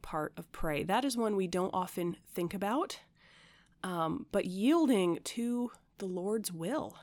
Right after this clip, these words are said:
We see Jesus pray this very specifically <laughs> the night He was betrayed, where He's on His knees and He's praying and He's asking God, "Please take this cup from me. I don't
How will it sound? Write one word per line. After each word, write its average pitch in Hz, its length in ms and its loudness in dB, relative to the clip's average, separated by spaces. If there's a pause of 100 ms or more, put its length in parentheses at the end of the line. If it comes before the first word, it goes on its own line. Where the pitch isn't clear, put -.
(240)
We 190 120 0
see 233 300 0
Jesus 214 680 0 (480)
pray 202 260 2
this 175 400 2
very 175 400 0
specifically 180 840 0 (240)
<laughs> - 260 -12
the 202 120 0
night 196 360 2
He 240 100 -2
was 196 160 -2
betrayed, 196 600 -2
where 165 100 -4
He's 180 260 -4 (420)
on 254 280 6
His 233 180 2
knees 185 340 0
and 156 120 -6
He's 170 160 -6
praying 220 600 0
and 165 100 -6
He's 180 220 -4
asking 214 380 -4
God, 175 280 -4
"Please 254 760 -2 (540)
take 240 420 0
this 214 200 0
cup - 420 -4 (120)
from 175 480 -4
me. 165 320 -6 (260)
I 190 120 -2
don't 190 540 0